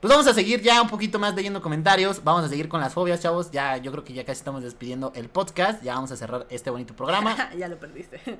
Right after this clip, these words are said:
Speaker 1: Ya vamos a acabar aquí, mira, ya, ya, ya, no mames, le quité el baño.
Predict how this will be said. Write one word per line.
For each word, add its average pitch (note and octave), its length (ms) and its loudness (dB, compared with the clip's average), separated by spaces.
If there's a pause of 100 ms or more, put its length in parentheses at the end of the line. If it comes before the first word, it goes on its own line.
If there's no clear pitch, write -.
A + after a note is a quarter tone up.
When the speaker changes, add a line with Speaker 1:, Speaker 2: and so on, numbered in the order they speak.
(100)
Speaker 1:
Ya A#2 140 -2
vamos A#2+ 180 -4
a - 20 -6
acabar G#2+ 240 -6
aquí, G#2+ 240 -8
mira, F#2 180 -12
ya, F#2 200 -12
ya, F2+ 160 -14
ya, F#2+ 160 -14
no G2 140 -6
mames, D#3 240 -2
le - 80 -8
quité - 160 -10
el - 40 -10
baño. C4 240 -2